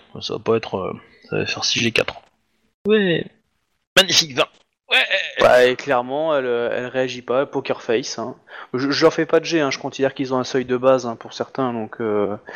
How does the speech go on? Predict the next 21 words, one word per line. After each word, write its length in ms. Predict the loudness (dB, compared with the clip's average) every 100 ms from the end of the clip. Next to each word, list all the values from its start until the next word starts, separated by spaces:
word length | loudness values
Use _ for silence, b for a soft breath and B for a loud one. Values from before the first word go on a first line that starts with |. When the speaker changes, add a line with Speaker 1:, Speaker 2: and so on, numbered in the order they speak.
| B B -6
Speaker 1:
Mhm. 140 | -6 -2
Speaker 2:
euh, 280 | 0 2 0
donc, 260 | 0 0 2
euh, 80 |
là, 260 | 4 6 4
euh, 460 | 2 -2 -6 -6 -8
non, 160 | -8
non, 180 | -6 -8
tu, 320 | -8 -10 -10
tu 120 | -12 -4
grattes 220 | 0 0
que 100 | 0
dalle, 220 | 0 0
euh, 180 | 0 -4
vraiment, 500 | 0 0 0 0 0
euh, 160 | -2 -6 -8 _ B B -4 2
euh, 320 | 4 6 4 2 0
elle, 140 | -2 -2
elle 140 | -2
paraît 280 | 0 2 4
insensible. 680 | 2 0 -6 -4 -6 -6